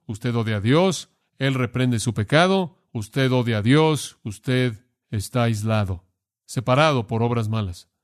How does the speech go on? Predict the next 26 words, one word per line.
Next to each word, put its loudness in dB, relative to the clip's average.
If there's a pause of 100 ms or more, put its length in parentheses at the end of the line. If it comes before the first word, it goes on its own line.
(100)
No 2
hay 0
alguien 0 (300)
que 0
sea 2
un 0
pagano 2
inocente. 2 (280)
No 4
hay 4
alguien 0
que 0
sea -2
un 0
incrédulo 2
inocente. 2 (260)
Las -6
obras 2
impías 0 (260)
detienen 2
la 6
verdad, 2
crean -2
hostilidad 0
hacia -2
Dios, 2